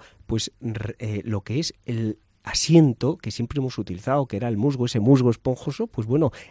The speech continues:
el aportar hojarasca. La hojarasca sí que es un, un material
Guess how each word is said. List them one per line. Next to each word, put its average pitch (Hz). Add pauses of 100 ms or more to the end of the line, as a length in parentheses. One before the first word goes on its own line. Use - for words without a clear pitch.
(140)
el 90 (400)
aportar 98
hojarasca. 87
La 95
hojarasca 113
sí 165
que 175
es 160
un, 165 (300)
un 147
material 143